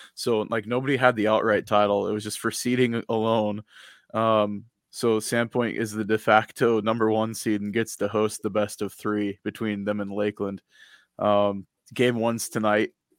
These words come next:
It's gonna be interesting. I think nobody knows. Like, I, I look at Lakeland, and they were sleepwalking in the first half of that Moscow game and then woke up.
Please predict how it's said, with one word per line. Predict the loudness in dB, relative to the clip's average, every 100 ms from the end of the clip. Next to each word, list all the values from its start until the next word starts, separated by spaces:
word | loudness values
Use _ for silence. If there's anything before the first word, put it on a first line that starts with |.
| _
It's | -6 -4
gonna | -2 0
be | 0 0
interesting. | -2 -4 -4 -6 -6
I | -6
think | -6 -6 _ -20 _ _ _ _ _ _ _ _ _ _ _ _
nobody | 2 4 6 6 4
knows. | -2 -4 -8 -14 -18 _
Like, | -2 0 4
I, | 4 4 _ _ 4
I | 4
look | 4 2
at | 0
Lakeland, | 0 -2 -2 -2 -2
and | 0
they | 2 4 4 2 2
were | -2
sleepwalking | -6 -6 -6 0 0 0 -6
in | -8
the |
first | -4 -4 0
half | 0 0
of | -2
that | -4
Moscow | -2 -4 -4 -6 -4
game | -4 -6
and | -8
then | -6
woke | -4 -2 0
up. | -2